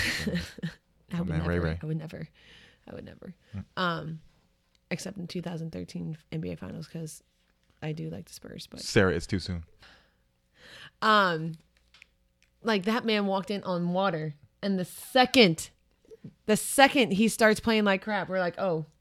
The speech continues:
Speaker 2: get rid of him. Get rid of him.
Speaker 1: Mm-hmm.
Speaker 2: To hell with him."
Speaker 1: I will say this. Well, first of all, you know, professional sports in general, it's a business.
Speaker 2: Yeah, yeah, yeah.
Speaker 1: People seem to forget that, and people get, um, people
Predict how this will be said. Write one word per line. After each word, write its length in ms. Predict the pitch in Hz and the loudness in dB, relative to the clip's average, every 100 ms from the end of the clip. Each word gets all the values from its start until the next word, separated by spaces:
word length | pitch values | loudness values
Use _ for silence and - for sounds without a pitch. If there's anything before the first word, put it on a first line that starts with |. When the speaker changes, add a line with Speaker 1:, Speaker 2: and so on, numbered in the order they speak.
| - | -8
Speaker 2:
get 100 | 196 | -2
rid 120 | 180 | 0
of 60 | 165 | 0
him. 140 | 160 - _ | -2 -6 _
Get 100 | - | 6
rid 120 | 247 220 | 8 8
of 60 | |
him. 140 | 190 175 - | 4 0 -6
Speaker 1:
Mm-hmm. 180 | 76 78 82 _ _ _ _ | -10 -10 -14 _ _ _ _
Speaker 2:
To 80 | 247 | -2
hell 140 | 233 | 0
with 120 | 202 185 | 0 -2
him." 160 | 180 175 _ _ _ _ _ - - - _ - | -6 -8 _ _ _ _ _ -20 -20 -20 _ 2
Speaker 1:
I 120 | 127 | 6
will 180 | 147 160 | 8 8
say 180 | 151 | 8
this. 300 | 139 131 - - | 8 8 6 0
Well, 100 | 113 | 2
first 300 | - 139 - | 8 8 8
of 100 | 104 | 4
all, 300 | 101 95 82 | 6 6 2
you 160 | 101 110 | 2 4
know, 280 | 95 90 - | 4 2 -2
professional 380 | 113 117 123 | 2 2 2
sports 300 | 104 113 110 | 0 2 2
in 120 | - 98 | 0 0
general, 440 | 104 107 110 113 | 4 4 4 4
it's 160 | 110 107 | 2 2
a 60 | |
business. 460 | 87 98 117 139 - | 4 2 2 -2 -2
Speaker 2:
Yeah, 160 | 247 320 | 4 8
yeah, 180 | 277 269 | 8 8
yeah. 200 | 214 156 | 6 6
Speaker 1:
People 220 | 123 123 | 4 4
seem 180 | - 113 | 4 0
to 60 | |
forget 280 | 98 101 104 | 2 2 2
that, 140 | 95 85 | 2 -2
and 80 | |
people 240 | 101 113 110 | -2 2 2
get, 300 | 107 101 - | 4 2 2
um, 460 | 101 92 87 80 80 _ _ - | 0 0 -2 -6 -10 _ _ -4
people 260 | 135 123 | 2 2